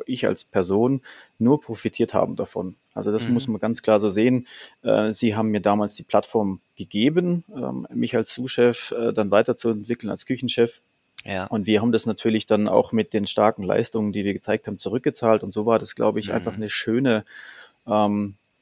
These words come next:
Speaker 1: Symbiose zum Schluss auch. Aber wie das halt manchmal so ist, irgendwann geht's dann nicht weiter. Und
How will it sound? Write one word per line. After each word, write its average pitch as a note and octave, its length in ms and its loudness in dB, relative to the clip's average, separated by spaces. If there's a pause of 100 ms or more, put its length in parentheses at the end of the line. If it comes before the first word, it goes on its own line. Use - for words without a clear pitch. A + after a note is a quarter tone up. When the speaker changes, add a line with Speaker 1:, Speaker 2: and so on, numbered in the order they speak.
(160)
Speaker 1:
Symbiose G#2+ 640 2
zum A2 200 -4
Schluss A#2 260 -4
auch. A2 400 2 (400)
Aber G#2+ 400 6 (240)
wie B2 260 0
das C3 160 -2
halt C3+ 100 0
manchmal B2 280 -4
so B2 80 -6
ist, C#3 160 -4
irgendwann B2 380 0
geht's B2 260 -2
dann B2 140 0
nicht B2 180 -6
weiter. A2 420 6 (140)
Und G2+ 800 2